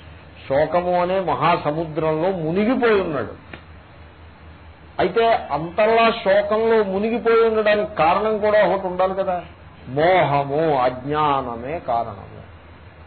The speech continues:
అజ్ఞానం కాదని కారణం, బయట ఉండే పరిస్థితులు బాగులేక వీడు దుఃఖపడుతున్నాడంటే అలా అనిపిస్తుంది.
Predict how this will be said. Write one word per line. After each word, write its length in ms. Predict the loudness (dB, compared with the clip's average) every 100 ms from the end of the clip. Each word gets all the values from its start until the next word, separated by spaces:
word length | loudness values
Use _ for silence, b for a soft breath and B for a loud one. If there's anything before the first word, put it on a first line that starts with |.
| -20 -20 -20 -16
అజ్ఞానం 440 | -8 -4 -4 -2
కాదని 300 | -2 -2 -4
కారణం, 440 | 0 0 0 -4 0
బయట 260 | 0 0
ఉండే 180 | -2 -4
పరిస్థితులు 560 | -2 -2 -4 -8 -8 -2
బాగులేక 480 | 0 2 2 2
వీడు 240 | 0 0 -2
దుఃఖపడుతున్నాడంటే 880 | -6 -6 -4 -4 -4 -2 -2 0 0
అలా 200 | 2 2
అనిపిస్తుంది. 720 | 2 0 -4 -6 -8 -10 -10